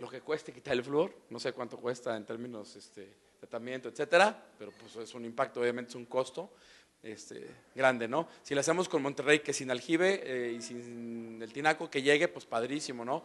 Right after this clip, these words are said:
Tipo gringo, ¿no? El agua nada más le abres y llega con presión, padrísimo. Y además, si llega con presión, pues cuando te bañas gastas más agua, obviamente, ¿no? Porque llega así rico, fuerte el agua, ¿no? ¿Todos están de acuerdo que sí queremos que llegue así, no? Bien limpia, que pudiéramos beberla, ¿no? Todo el rollo. Ahora contéstenme algo.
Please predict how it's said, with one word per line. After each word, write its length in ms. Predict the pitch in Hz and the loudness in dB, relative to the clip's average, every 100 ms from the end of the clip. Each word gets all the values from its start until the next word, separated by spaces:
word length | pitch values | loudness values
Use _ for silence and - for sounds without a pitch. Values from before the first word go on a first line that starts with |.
| - - | -10 -12
Tipo 220 | 175 185 | 2 8
gringo, 320 | 175 220 214 | 8 8 8
¿no? 200 | 190 240 | 6 6
El 80 | 175 | 8
agua 160 | 156 165 | 8 8
nada 120 | 165 | 4
más 80 | 156 | 10
le 80 | 160 | 10
abres 260 | 170 170 | 10 4
y 20 | |
llega 220 | 139 147 147 | 6 6 6
con 220 | 123 123 | -2 -8
presión, 400 | 113 110 120 110 - - | -8 -4 -4 -6 -16 -6
padrísimo. 580 | 117 135 147 147 120 101 - - - | 0 2 2 0 -4 -6 -12 -14 2
Y 60 | |
además, 360 | 131 147 170 175 | 6 8 8 6
si 100 | 147 | 6
llega 180 | 151 170 | 6 6
con 160 | 185 | 4
presión, 260 | 185 180 180 | 4 6 6
pues 120 | - | 6
cuando 180 | 135 127 | 4 6
te 80 | 143 | 8
bañas 260 | 139 147 | 8 8
gastas 280 | 127 120 123 | 2 0 -2
más 120 | 135 | 8
agua, 200 | 165 139 | 10 12
obviamente, 340 | 135 135 156 139 | 10 10 6 2
¿no? 120 | 139 | 0
Porque 180 | 139 120 | 0 2
llega 120 | 123 | 4
así 140 | 123 117 | 2 -2
rico, 420 | 127 127 127 120 - - | -6 -2 -2 -2 -10 0
fuerte 340 | 131 139 131 | 6 6 6
el 60 | 120 | 4
agua, 220 | 110 107 | 4 4
¿no? 180 | 156 - - - - - - - - - - - | 0 -2 -10 -20 -20 -20 -20 -20 -20 -20 -20 10
¿Todos 240 | 185 214 | 12 12
están 220 | 202 208 208 | 12 10 10
de 60 | |
acuerdo 280 | 202 214 233 | 12 12 12
que 100 | 208 | 8
sí 120 | 180 | 4
queremos 340 | 190 196 208 202 | 8 8 8 4
que 100 | 160 | 4
llegue 200 | 175 190 | 6 6
así, 180 | 190 | 6
no? 240 | 214 233 339 - - - _ - | 4 2 -2 -12 -20 -20 _ 0
Bien 220 | 147 151 | 2 6
limpia, 520 | 170 185 175 170 170 | 6 6 10 12 12
que 100 | 151 | 8
pudiéramos 400 | 135 143 147 156 | 4 8 8 8
beberla, 420 | 131 143 160 165 | 10 12 12 12
¿no? 240 | 147 185 214 | 10 6 8
Todo 160 | 165 | 12
el 60 | 165 | 12
rollo. 280 | 165 175 196 | 12 12 12
Ahora 280 | 160 165 170 | 12 12 12
contéstenme 560 | 165 165 170 170 180 | 6 6 6 6 10
algo. 320 | 190 185 175 | 12 12 6